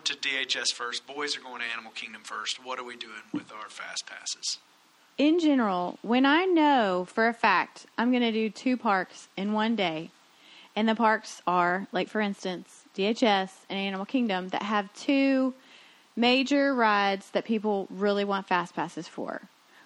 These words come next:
Speaker 2: what I'm gonna do in that scenario is, like I said, I'm gonna rope drop one, and in that scenario, I'm gonna do my fast pass for the second park.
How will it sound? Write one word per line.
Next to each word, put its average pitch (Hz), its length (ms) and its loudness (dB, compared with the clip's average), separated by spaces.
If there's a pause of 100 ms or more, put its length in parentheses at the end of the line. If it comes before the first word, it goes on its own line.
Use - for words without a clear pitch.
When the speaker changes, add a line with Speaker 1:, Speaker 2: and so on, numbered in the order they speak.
Speaker 2:
what 226 240 4
I'm 294 140 4
gonna 302 160 4
do 254 160 4
in 233 80 2
that 214 180 2
scenario 240 720 2 (140)
is, 226 520 2 (320)
like 208 180 2
I 277 80 4
said, 233 260 2
I'm 214 80 2
gonna 202 120 2
rope 202 300 2
drop 269 380 4
one, 202 480 2 (420)
and 247 100 6
in 247 160 6
that 330 260 6
scenario, 311 540 4
I'm 269 160 4
gonna 320 200 4
do 285 120 4
my 240 160 4
fast 233 400 2
pass 240 240 4
for 233 140 0
the 208 100 0
second 190 420 0
park. - 420 -2